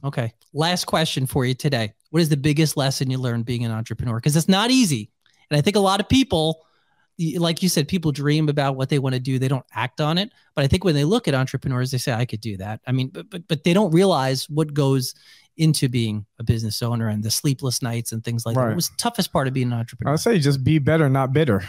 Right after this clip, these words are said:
Speaker 2: about the situation. Things are gonna happen. Don't be upset over things you have no control over. Look for the solutions.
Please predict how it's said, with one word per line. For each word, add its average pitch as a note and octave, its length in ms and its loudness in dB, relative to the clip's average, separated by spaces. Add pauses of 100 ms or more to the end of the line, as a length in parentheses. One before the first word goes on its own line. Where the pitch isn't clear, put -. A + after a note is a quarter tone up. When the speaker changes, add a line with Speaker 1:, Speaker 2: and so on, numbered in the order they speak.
(140)
Speaker 2:
about C3 220 0
the B2+ 80 0
situation. B2+ 680 2
Things C3+ 220 4
are C#3 60 2
gonna C3+ 160 4
happen. C3+ 340 0
Don't A#2 160 4
be B2 120 4
upset C3 360 2
over B2+ 220 2
things B2+ 240 0
you A2+ 80 2
have A#2+ 160 0
no A#2+ 120 2
control C3+ 540 0
over. F#2+ 360 -4 (300)
Look C3 200 2
for C3 100 0
the A#2+ 100 -2
solutions. A2+ 800 0